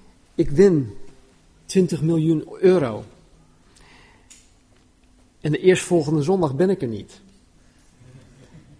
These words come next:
"Hé, hey, joh, waar is Stan?" "Oh ja, hij is met zijn Ferrari even naar Italië toe, toe gegaan." Ga daar niet helemaal in op.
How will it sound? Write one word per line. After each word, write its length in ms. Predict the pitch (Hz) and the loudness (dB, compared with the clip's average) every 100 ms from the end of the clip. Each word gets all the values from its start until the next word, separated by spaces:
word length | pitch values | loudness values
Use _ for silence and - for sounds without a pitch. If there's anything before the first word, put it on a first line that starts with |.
| _ | _
"Hé, 180 | - 381 | -8 0
hey, 60 | |
joh, 120 | 190 170 | 2 4
waar 140 | 202 | 2
is 100 | 202 | 0
Stan?" 360 | - 240 151 117 - - - _ _ - | -2 -2 -2 -6 -16 -20 -20 _ _ -10
"Oh 180 | 247 277 | -4 0
ja, 480 | 277 190 135 101 - _ _ - - - - _ _ _ _ | 2 0 -2 -8 -18 _ _ -20 -20 -20 -20 _ _ _ _
hij 160 | 190 | 0
is 60 | 180 | 2
met 140 | 185 | 2
zijn 140 | 180 - | 0 -2
Ferrari 480 | 190 202 214 196 | 0 2 2 4
even 200 | 170 - | 2 2
naar 120 | 170 165 | -2 -2
Italië 400 | 165 190 196 175 | -2 -2 0 -2
toe, 260 | 147 120 | -6 -8
toe 140 | - 123 | -6 -6
gegaan." 500 | 113 127 117 117 - - - - - - - - - - - - - - _ - - - - - | -8 -12 -12 -14 -18 -20 -20 -20 -20 -20 -20 -20 -20 -20 -18 -18 -20 -20 _ -10 -8 -8 -14 -20
Ga 300 | - - 202 | -14 -4 0
daar 180 | 185 175 | 2 2
niet 220 | 180 208 | 2 0
helemaal 440 | 180 180 175 165 156 | 0 2 2 2 0
in 160 | 165 | 0
op. 300 | 190 147 - | 0 -2 -4